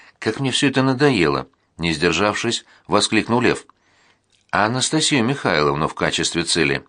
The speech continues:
не рассматриваете?» «Конечно. Ни у кого нет и не может быть мотива ее убивать». «Вам еще предстоит меня в этом убедить, поэтому не будем пока сбрасывать ее со счетов»,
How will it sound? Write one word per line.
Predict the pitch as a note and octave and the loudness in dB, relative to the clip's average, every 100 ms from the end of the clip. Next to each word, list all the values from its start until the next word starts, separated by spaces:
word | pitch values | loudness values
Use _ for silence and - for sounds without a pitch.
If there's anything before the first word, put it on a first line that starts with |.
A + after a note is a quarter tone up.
| _ | _
не | - G2 | -2 0
рассматриваете?» | A2+ F#3 G3 A#2+ D#2+ - - - _ _ _ _ _ _ | 0 0 0 0 -2 -2 -6 -10 _ _ _ _ _ _
«Конечно. | - C#2+ C#2 D2 - G#2 A#2 _ - - - - | -2 -2 0 -2 -2 -6 -8 _ -20 -20 -20 -8
Ни | E2+ G#2 | 0 0
у | |
кого | G#2 A#2 A2+ | 2 2 4
нет | G#2 A2+ C#3 - _ _ - | 2 2 0 -4 _ _ -4
и | F#2+ | -2
не | A2 | 0
может | A2+ B2+ A#2+ G#2+ | 2 2 0 0
быть | B2+ | -2
мотива | G#2+ G#2+ G#2+ A#2+ A#2 | 2 0 0 -2 2
ее | A#2 A#2+ | 4 2
убивать». | A#2+ C#3+ A2+ C2+ - _ _ _ _ _ _ _ _ _ - | 2 2 2 0 -6 _ _ _ _ _ _ _ _ _ -8
«Вам | C#2+ D2+ | 0 0
еще | E2 - | 2 -2
предстоит | E2+ E2+ - F2+ E2+ | 0 -2 2 0 0
меня | F2+ F2+ | -2 0
в | |
этом | F2 F#2 F#2+ | 0 0 -2
убедить, | F#2+ A2 B2 - - _ _ - - - | -2 -2 -4 -6 -16 _ _ -20 -20 -2
поэтому | C#3 D3 D3+ | 0 2 0
не | D#3 | 0
будем | D#3 F3+ B2+ | 0 0 0
пока | F#2 F#2+ F#2+ | 2 2 2
сбрасывать | E2 F2 G2+ E2 E2+ E2 | 0 0 0 0 -2 -2
ее | F2+ D#2+ | 0 0
со | F2+ | 0
счетов», | - A2 A2 D2+ - | 0 -2 0 -2 -2